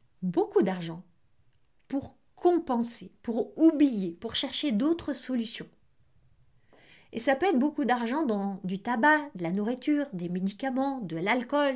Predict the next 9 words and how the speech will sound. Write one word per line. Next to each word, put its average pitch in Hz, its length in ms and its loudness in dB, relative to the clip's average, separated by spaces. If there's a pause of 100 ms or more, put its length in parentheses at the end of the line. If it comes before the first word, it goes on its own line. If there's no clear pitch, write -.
(140)
du 180 160 -6
shopping. 285 680 -2 (920)
Je - 160 -8
ne 226 100 -2
sais. 233 260 -2 (1200)
Autant 277 300 -6
d'argent 226 540 -4 (520)
pour - 140 -10
s'échapper. 240 800 -4